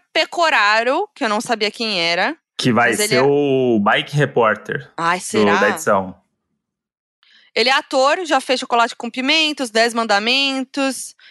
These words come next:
Speaker 1: Gênesis. Tem experiência em outros realities, como Dança dos Famosos e Bake Off, do S B T. Sério, gente? Dança dos Famosos?
Speaker 2: Ah, deve ser quando ele fez Chocolate com Pimenta lá
Speaker 1: Ah,
Speaker 2: em,
Speaker 1: sim, verdade.
Speaker 2: em dois mil e um.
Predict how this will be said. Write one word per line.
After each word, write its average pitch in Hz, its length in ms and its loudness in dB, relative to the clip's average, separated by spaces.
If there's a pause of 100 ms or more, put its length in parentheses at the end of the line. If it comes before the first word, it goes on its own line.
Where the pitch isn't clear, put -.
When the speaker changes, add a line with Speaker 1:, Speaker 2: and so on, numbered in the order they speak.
(120)
Speaker 1:
Gênesis. 277 1120 0 (420)
Tem 294 200 0
experiência 294 520 0
em 269 80 -2
outros 339 380 2
realities, 262 560 0
como 220 300 -2
Dança 240 320 0
dos 247 120 -6
Famosos 233 640 2
e 277 80 -2
Bake 226 320 -2 (100)
Off, 240 600 0
do - 80 -8
S 208 200 0
B 254 140 0
T. 226 380 -2
Sério, 185 480 0
gente? 214 240 -4
Dança 185 260 -2
dos - 140 -12
Famosos? 233 800 -2 (760)
Speaker 2:
Ah, 110 120 2
deve 95 160 2
ser - 140 -6
quando 117 160 0
ele 120 180 0
fez 120 960 0
Chocolate 110 480 0
com 120 100 -2
Pimenta 107 460 0
lá 175 300 0
Speaker 1:
Ah, - 20 -6
Speaker 2:
em, 196 40 -6
Speaker 1:
sim, 180 380 -10
verdade. 156 540 0
Speaker 2:
em 104 40 -10
dois 113 300 2
mil 131 220 2
e 123 80 2
um. 117 260 -2